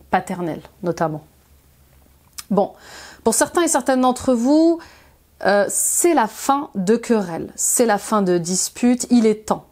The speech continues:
En tout cas, on vous demande de pardonner, d'apprendre à pardonner, ou peut-être que il va être, alors je vois un homme, hein. Je vois un homme, ou peut-être une femme avec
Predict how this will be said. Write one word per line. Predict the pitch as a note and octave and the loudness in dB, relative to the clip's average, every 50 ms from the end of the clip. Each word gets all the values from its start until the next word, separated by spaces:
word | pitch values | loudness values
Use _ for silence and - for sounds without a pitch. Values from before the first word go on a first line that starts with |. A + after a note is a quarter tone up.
| _ | _
En | - E3 | -16 -14
tout | - - | -14 -4
cas, | - A#3+ A#3+ B3 A3+ | 0 0 2 2 2
on | F#3+ F3 | 0 -2
vous | D#3+ E3+ E3+ | -2 -4 -2
demande | F3 F#3+ G3+ G#3+ G#3+ G3+ | 2 2 2 2 2 2
de | F#3 F3+ | 0 0
pardonner, | F3+ - A3+ G#3 G3+ G#3 G3 F#3 G#3+ A3 A3 A3+ A#3 A#3+ B3+ B3+ - - - - _ - | 0 0 0 0 0 0 2 2 2 4 4 4 2 2 2 0 -4 -12 -20 -20 _ -2
d'apprendre | - G3+ G3+ G3+ - - - A#3 A#3+ B3 A#3 A3 G3 | 0 2 2 2 -2 -4 0 2 2 2 2 2 0
à | F#3+ F#3 | -2 -2
pardonner, | - - G#3 F#3+ G3+ F#3+ F#3 G3+ G#3+ G#3+ G#3+ A3 A#3 A#3+ C4 C#4 C#4 - - - - - | 0 -2 -2 0 -2 0 2 2 2 4 2 2 2 2 0 -2 -4 -8 -14 -20 -4 0
ou | - C4 | 0 2
peut-être | B3 D4+ D4+ D4+ - D#4+ F4 F4 F4 - - | 2 2 0 2 2 2 0 0 -2 -8 -4
que | - - C4 C#4 D4+ D#4+ D#4+ - - - - - - | -2 0 2 2 2 0 -2 -8 -16 -20 -20 -6 0
il | - G#3+ G#3+ A3+ A3+ | 2 4 4 4 4
va | G3 G3 A3 A3 | 4 4 4 4
être, | A3+ A#3 A#3+ A#3+ - B2+ G#2+ - G#3+ D#3 - - | 4 2 0 -2 -6 -8 -4 -2 -2 -2 0 0
alors | G3 G3+ G#3 | 0 0 0
je | G3+ | 2
vois | A#3+ F4 G4 | 2 2 2
un | A#3+ G#3 F#3+ | 4 2 2
homme, | F#3 F3 D#3+ D#3+ | 2 0 -2 -4
hein. | E3 E3+ - _ _ _ _ _ _ _ _ _ _ - | -6 -8 -12 _ _ _ _ _ _ _ _ _ _ -6
Je | - G3 F3 | -4 -4 0
vois | F3+ A#3 B3+ B3 | 2 2 2 2
un | A3+ A3 A3 | 2 0 2
homme, | G#3+ G#3 G#3 A3+ B3 A3 F3 D#3+ D3+ - _ _ _ _ _ _ - | 2 2 2 2 0 -2 -2 -6 -10 -14 _ _ _ _ _ _ -14
ou | F#3+ | -10
peut-être | - - G3 A3 A3 G#3 - | -8 -4 -2 -2 -2 0 -2
une | G3 E3+ | -2 -2
femme | - - G#3+ G#3+ G#3 | 0 0 0 0 0
avec | F3+ E3 D#3+ F3 E3+ - - | 0 -2 -2 -4 -4 -4 -6